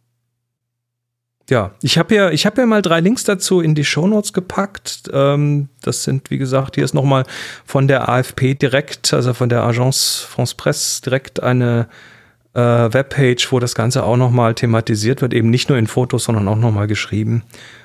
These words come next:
Und ja, das ist schon,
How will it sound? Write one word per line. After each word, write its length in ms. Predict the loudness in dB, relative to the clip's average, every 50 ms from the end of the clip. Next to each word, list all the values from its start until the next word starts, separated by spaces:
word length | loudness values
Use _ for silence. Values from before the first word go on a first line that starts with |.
| _ _ _ _ _ _
Und 720 | -2 2 2 4 2 2 0 -2 -4 -4 -4 -6 -8 -12 -10 _
ja, 240 | -2 0 0 -2 -6 -14 -20 _ _ _ _ _ _ _ -20 _ _ _ _ _ _ _ _ _ _ _ _ _ -8
das 160 | -8 -6 -4
ist 140 | -4 -4 -2
schon, 420 | -2 0 2 2 4 2 2 0